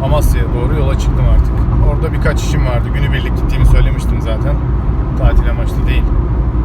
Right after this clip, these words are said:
E, o işlerimi hallettim. Bir abimi ziyaret ettim. Ahde Vefa. Sonra şimdi dönüş yoluna geçtim.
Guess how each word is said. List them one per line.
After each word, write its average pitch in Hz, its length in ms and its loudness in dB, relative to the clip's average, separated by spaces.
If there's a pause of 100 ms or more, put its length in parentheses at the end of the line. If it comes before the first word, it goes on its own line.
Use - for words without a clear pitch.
(800)
E, - 100 -2
o 151 40 0
işlerimi 147 320 -2
hallettim. 127 440 0 (420)
Bir 139 160 4
abimi 139 260 0
ziyaret 135 440 -2
ettim. - 260 -2 (880)
Ahde 127 320 -2
Vefa. - 340 0 (220)
Sonra 147 320 0 (500)
şimdi - 260 -2
dönüş 151 260 -2
yoluna - 240 -2
geçtim. - 340 -2